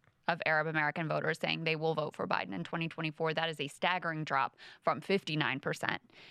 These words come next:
in twenty twenty. Now, what the Biden White House is saying, Omar, and I'd like to get your reaction to that, is like, "They'll get over it.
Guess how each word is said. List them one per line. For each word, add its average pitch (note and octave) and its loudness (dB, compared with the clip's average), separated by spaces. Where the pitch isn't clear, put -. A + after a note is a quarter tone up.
in D#3 4
twenty E3+ 4
twenty. E3+ 0
Now, E3+ 6
what E3+ 2
the E3+ 4
Biden E3 4
White A3+ 6
House F#3 4
is F3 2
saying, D3+ 2
Omar, C#3+ 4
and - -2
I'd C#3+ -2
like C#3+ -2
to - -18
get - -4
your D3+ 2
reaction D#3 -2
to D#3+ -2
that, D#3+ 0
is D#3+ -4
like, D3+ 0
"They'll G4 4
get F3 2
over C#3+ -2
it. C#3+ -4